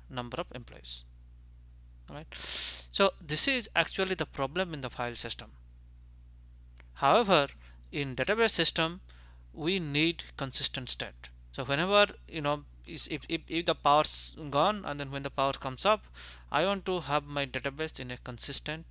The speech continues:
state. And transactions are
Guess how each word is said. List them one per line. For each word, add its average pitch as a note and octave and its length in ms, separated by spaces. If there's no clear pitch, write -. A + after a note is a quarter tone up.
state. - 460
And C3 340
transactions C3 920
are C#3+ 340